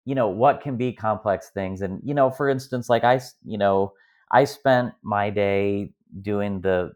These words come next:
the nutrient breakdown and some spreadsheet stuff of our new goat and lamb and, and putting it into certain things. That's not uncomplicated. But what is un-, what is not complicated is the formula itself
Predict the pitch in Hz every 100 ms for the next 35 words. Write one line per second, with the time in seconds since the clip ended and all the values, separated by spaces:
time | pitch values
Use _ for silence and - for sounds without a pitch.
0 | - 95 90 98 95 104 92 90 92 87
1 | 95 90 90 87 87 - - 90 - 90
2 | - - 87 87 - 85 87 85 87 90
3 | 87 95 90 76 87 87 87 87 87 85
4 | - - 87 85 _ 104 95 90 90 87
5 | - 90 78 85 - _ _ 98 92 90
6 | - _ _ - _ _ _ _ _ _
7 | _ - 147 143 - 135 - 104 110 98
8 | 92 90 87 80 73 69 65 - _ 113
9 | 113 110 120 120 - - 107 104 101 -
10 | 104 107 110 104 98 107 113 - 95 85
11 | 92 - 87 87 87 - _ _ - 92
12 | 82 - _ _ 90 95 - 90 90 85
13 | 82 - 78 67